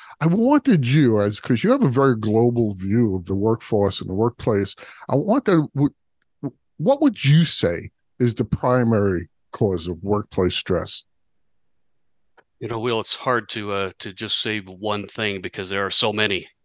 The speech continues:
Speaker 1: Yeah.
Speaker 2: things that are, that are causing it. Um, you know, one of them you, you alluded to, the, the long hours, uh, that, that people have to put in,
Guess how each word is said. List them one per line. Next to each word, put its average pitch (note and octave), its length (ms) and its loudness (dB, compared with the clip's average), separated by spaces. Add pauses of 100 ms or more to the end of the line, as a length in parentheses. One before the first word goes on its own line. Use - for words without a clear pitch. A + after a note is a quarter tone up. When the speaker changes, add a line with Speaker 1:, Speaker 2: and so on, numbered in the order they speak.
Speaker 1:
Yeah. A2 140 -2
Speaker 2:
things - 200 -2
that F#2 100 -12
are, F2 220 -12
that G2 100 -8
are F2+ 80 -6
causing B2 400 -2
it. G2+ 220 -6 (500)
Um, G2 220 -4
you G#2 80 -8
know, G2+ 80 -4
one G#2 160 -2
of G2+ 80 -6
them G2 80 -8
you, G#2 280 -6
you G#2+ 200 -6
alluded G2+ 400 -6
to, G#2 240 -6
the, F#2+ 400 -6
the G#2 100 -4
long G#2 300 -2
hours, G#2 560 -2 (420)
uh, F#2+ 200 -6
that, F#2 260 -12
that F#2 160 -12
people F#2+ 420 -10 (240)
have G2+ 180 -4
to - 100 -16
put G#2 240 -8
in, F#2 320 -6